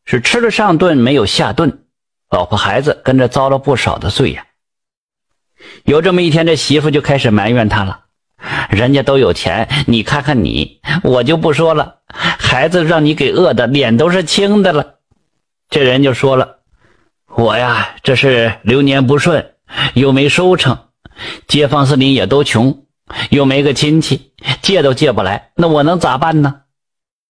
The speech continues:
他媳妇说了：“那借不来，你总能偷吧？这上哪嘎去偷啊？”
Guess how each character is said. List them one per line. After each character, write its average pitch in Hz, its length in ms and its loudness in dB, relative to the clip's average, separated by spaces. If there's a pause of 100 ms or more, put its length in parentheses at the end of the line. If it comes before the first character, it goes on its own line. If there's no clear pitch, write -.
(460)
他 - 120 -2
媳 208 180 0
妇 214 80 2
说 220 220 0
了 214 80 2
：“那 220 120 4
借 277 300 0
不 202 80 0
来， 170 140 2
你 220 120 4
总 147 200 0
能 196 160 2
偷 196 340 2
吧？ 170 380 -2 (420)
这 311 100 2
上 247 180 0
哪 117 180 -2
嘎 160 180 2
去 220 140 -2
偷 175 260 0
啊？” 170 160 0